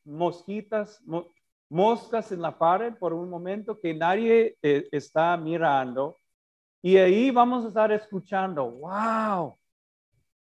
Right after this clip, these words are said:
no puede ser que tú dijiste esto." Vamos a ser como espías por un momento y escuchar lo que los políticos dicen en secreto.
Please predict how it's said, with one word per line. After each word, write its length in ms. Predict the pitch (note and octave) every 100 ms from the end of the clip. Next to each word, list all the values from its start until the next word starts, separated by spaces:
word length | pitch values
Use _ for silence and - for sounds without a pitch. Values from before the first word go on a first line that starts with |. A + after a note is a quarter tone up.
| _ _ _ _ _ _ _ _
no 280 | C3+ D#3 D3
puede 440 | F3 G#3+ B3 B3+ -
ser 320 | F4+ B3 A3+
que 140 | G#3
tú 220 | G#3 A3+
dijiste 600 | A#3+ E4 B3+ - A#3+ A#3+
esto." 480 | B3+ - - E3 - _ _ _ _ _ _ _ _ _ _ _ _ _ -
Vamos 320 | A3+ C#4 C4
a 100 | B3+
ser 100 | A3
como 280 | A3 G3+ E3+
espías 640 | D#3+ - G#3 G3 B2 A#2+ - _ _ _ _ _ _ _ _
por 140 | C#3 C3
un 140 | C3
momento 580 | B2 C3 C#3 B2 A#2 A2 _ _ _ _ _ _ _ -
y 120 | E3+
escuchar 720 | F#3 - F#3+ - F3+ F#3+ G#3+
lo 220 | G#3+ F#3+ F#3
que 100 | D#3
los 260 | C#3 C3+ _
políticos 840 | C3 C#3+ G#3 G3 _ B2 A2+ G#2
dicen 580 | A#2+ C#3+ - D3 D3 - _
en 180 | A#2+ A2+
secreto. 720 | - G2+ - G2+ F#2 _ F2